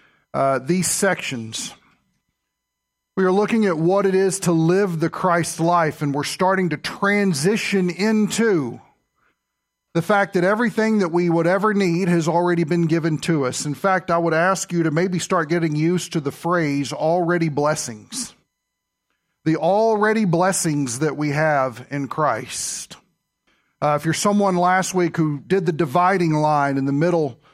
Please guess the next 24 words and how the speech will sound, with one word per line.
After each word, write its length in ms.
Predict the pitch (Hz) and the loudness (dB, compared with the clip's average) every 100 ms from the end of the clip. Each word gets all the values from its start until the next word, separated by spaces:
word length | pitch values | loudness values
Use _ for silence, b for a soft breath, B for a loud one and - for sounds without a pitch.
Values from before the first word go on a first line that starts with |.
| b b b | b b b
uh, 240 | 156 165 | 0 2
of 100 | 160 | 0
the 80 | - | -2
piece 300 | 180 180 - | 0 0 -2
of 120 | - | -4
paper, 520 | - 208 - 147 131 | 0 0 -2 -2 -2
and 220 | 131 120 110 _ _ _ _ _ - | -4 -6 -12 _ _ _ _ _ -6
you 160 | 135 147 | -2 2
were 80 | 165 | 2
able 220 | 175 165 | 2 0
to 80 | 156 | 0
put 200 | 180 175 | 2 2
on 280 | 175 170 | 2 2
there 200 | 165 170 | 2 2
the 120 | 160 151 | 0 0
difference 420 | 175 170 180 165 | -2 0 -2 -2
between 400 | 165 - 170 156 | -6 -4 -2 -2
standing 580 | - 202 202 175 151 135 | -2 -2 -2 -2 -2 -4
and 140 | 127 | -4
state 480 | - - 220 165 131 | -6 -2 -2 -2 -6
or 160 | - 143 | -6 -6
position 640 | - 147 139 214 - 147 131 | -2 -2 0 -2 -2 -6 -4
and 240 | 151 143 | -4 -4
condition, 720 | 151 139 170 208 - 127 117 | -4 -2 0 -2 -4 -8 -12